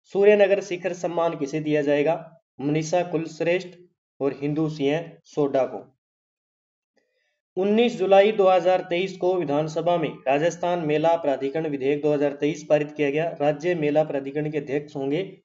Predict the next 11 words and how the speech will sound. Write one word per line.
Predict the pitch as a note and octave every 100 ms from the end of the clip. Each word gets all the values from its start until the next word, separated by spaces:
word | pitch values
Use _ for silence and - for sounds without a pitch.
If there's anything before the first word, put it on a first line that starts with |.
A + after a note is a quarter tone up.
| _ _ _ _ _
पर्यटन | D3+ D3+ D3+ C#3+
मंत्री, | C3 B2+ B2+ A2+ - _ _ _ _ _
ठीक | D#3 D#3+
है। | F#3 F#3+ - _ _ _
आगे | D3 E3
देखिए, | F#3 F#3 G3 G3+ G#3 _ _ _ _ E3+
प्रदेश | E3 G3 G#3 G#3
में | G3 G3+
आंगनवाड़ी | G3+ F3+ F#3+ F#3+ G3 G3
केंद्रों | F3+ E3+ F3
को | F3